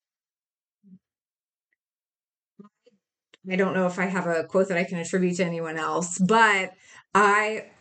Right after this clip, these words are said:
something that I tell myself, kind of a daily mantra, and something that I tell, you know, my students and my mentees, that tomorrow is a new day. So we are always growing, whether you're sixteen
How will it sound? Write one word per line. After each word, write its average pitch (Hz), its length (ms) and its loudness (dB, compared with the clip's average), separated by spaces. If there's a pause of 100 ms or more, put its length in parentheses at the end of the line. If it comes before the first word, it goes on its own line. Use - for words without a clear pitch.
(200)
something 226 360 2
that 190 100 0
I 202 140 4
tell 240 180 -8
myself, 226 440 -4
kind 190 160 -4
of 180 60 -2
a 180 100 0
daily 190 420 0
mantra, 202 720 -4
and 180 200 -6
something 185 300 -2
that 170 120 -4
I 165 120 -2
tell, 180 480 0
you 180 120 -6
know, 165 120 -6
my 156 140 -6
students 196 640 -2
and 170 100 -2
my 165 140 -8
mentees, 180 640 -2
that 165 220 -4
tomorrow 185 500 0
is 180 120 -4
a 156 60 -10
new - 180 -8
day. - 280 -10 (960)
So 185 760 0 (100)
we 185 340 -2 (140)
are 190 280 2 (120)
always 196 520 2
growing, 170 640 -8
whether 185 320 2
you're 170 400 -2
sixteen 247 880 -2